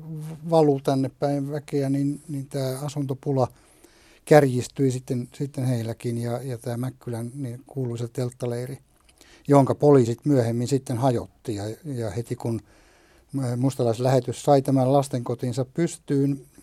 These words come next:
niin, ö, sieltä Mäkkylän metsistä sit siirrettiin lapset, lapset sinne Sipoon Martinkylään. Et sillä tavalla tämä mustalaislähetyksen ja tämän Mäkkylän,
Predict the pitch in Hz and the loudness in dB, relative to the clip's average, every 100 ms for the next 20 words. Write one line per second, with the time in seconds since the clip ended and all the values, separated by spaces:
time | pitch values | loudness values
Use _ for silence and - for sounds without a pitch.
0 | _ _ _ _ _ _ - 131 127 123 | _ _ _ _ _ _ -6 -2 0 0
1 | 120 120 131 120 117 113 113 - 113 110 | -2 -6 -4 -2 0 -2 -4 -4 -4 -4
2 | 117 117 - _ 151 131 113 127 123 127 | -6 -6 -10 _ -12 -10 -8 -10 -8 -6
3 | 120 123 117 117 - 113 113 - 120 110 | -4 -6 -8 -12 -12 -12 -14 -10 -10 -10
4 | - - 151 139 _ _ _ _ _ _ | -16 -16 -16 -16 _ _ _ _ _ _
5 | - 113 - - - - 135 135 123 - | -8 -6 -6 -12 -18 -20 -12 -6 -6 -6
6 | 117 - 113 120 107 _ _ - 131 127 | -12 -10 -10 -10 -16 _ _ -10 -8 -6
7 | 110 123 127 127 127 123 135 131 139 131 | -8 -6 -6 -6 -8 -10 -10 -10 -12 -16
8 | _ _ - - _ 135 - 135 120 127 | _ _ -20 -20 _ -6 2 4 6 6
9 | 120 117 131 127 123 - 147 127 135 127 | 6 4 2 2 2 -2 -8 -4 -4 0
10 | 127 120 131 139 131 131 - 117 117 113 | 0 2 4 4 2 -2 -4 -4 -2 -4
11 | 123 120 135 139 - 123 110 | -2 0 0 -2 -2 -2 -2